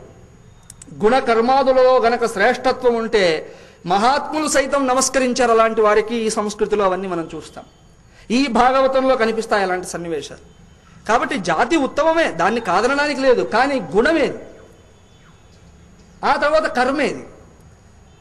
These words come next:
నా దగ్గరికి వచ్చి అప్పుడప్పుడు కొంతమంది నమస్కారం పెట్టేప్పుడు వాళ్ళ ప్రవరంతా చదువుతారు. ఆ ప్రవరకు మీనింగ్ ఏంటో తెలియదు ఫస్ట్ వాళ్ళకి. సంస్కృతంలో నాలుగు అక్షరాలు చదివితే సరిపోయిందా? దాని మీనింగ్ ఏంటి అసలు? వాళ్ళు వచ్చి యజుశాఖాధ్యాయి అంటారు.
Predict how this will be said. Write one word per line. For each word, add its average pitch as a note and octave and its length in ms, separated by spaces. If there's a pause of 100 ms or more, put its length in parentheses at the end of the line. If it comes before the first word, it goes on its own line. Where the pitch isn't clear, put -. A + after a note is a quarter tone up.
(420)
నా A3 100
దగ్గరికి B3 300
వచ్చి A#3+ 120
అప్పుడప్పుడు A#3+ 300
కొంతమంది A3 360
నమస్కారం G#3+ 480
పెట్టేప్పుడు G#3 680 (300)
వాళ్ళ G3 280
ప్రవరంతా G#3+ 580
చదువుతారు. E3 580 (220)
ఆ F#3+ 80
ప్రవరకు A3 460
మీనింగ్ A#3 340
ఏంటో A3 220
తెలియదు E3+ 300
ఫస్ట్ C#3 240
వాళ్ళకి. G#2 240 (520)
సంస్కృతంలో C4 640
నాలుగు A#3+ 260
అక్షరాలు B3+ 320
చదివితే B3 200
సరిపోయిందా? A#3+ 560 (320)
దాని A#3 140
మీనింగ్ C#4 320
ఏంటి C4 180
అసలు? A#3 200 (640)
వాళ్ళు B3 220
వచ్చి B3+ 220
యజుశాఖాధ్యాయి G3+ 1160
అంటారు. C3+ 260